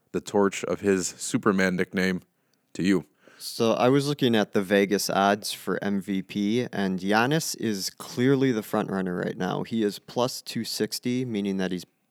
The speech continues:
Speaker 2: they're basically saying he's, like, two point six to one, or if you bet a hundred dollars on him, you'd win two hundred sixty dollars. And the next closest is Anthony Davis at plus five hundred. LeBron's plus five fifty.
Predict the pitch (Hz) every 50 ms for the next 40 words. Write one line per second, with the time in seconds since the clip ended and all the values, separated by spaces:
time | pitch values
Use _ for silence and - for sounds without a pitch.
0 | _ _ - 98 85 101 92 90 - - 104 92 - - - 90 85 85 87 87
1 | 82 - 98 101 - _ - - 131 117 - - 110 104 - - - 107 98 -
2 | - - 95 92 95 98 98 92 95 101 98 90 82 - 87 98 - - 104 98
3 | 95 107 101 98 92 98 98 95 95 95 90 90 90 90 92 95 92 92 92 90
4 | 92 92 95 92 92 92 - - 95 95 101 101 92 - _ - - 98 98 95
5 | 98 - - - 98 - - - - - - - - 98 90 - 113 - _ _
6 | _ _ _ _ _ _ - - 104 104 107 127 151 - - - - 120 117 120
7 | 123 - 123 123 - 98 95 - - 98 101 98 - 104 101 95 87 95 95 95
8 | 92 95 90 - - 98 - - - - - - - 90 - - 101 101 98 98
9 | 98 98 98 98 - - - 92 92 95 90 - - - _ - - - - -
10 | - 104 101 95 - - 104 95 - - 95 92 90 82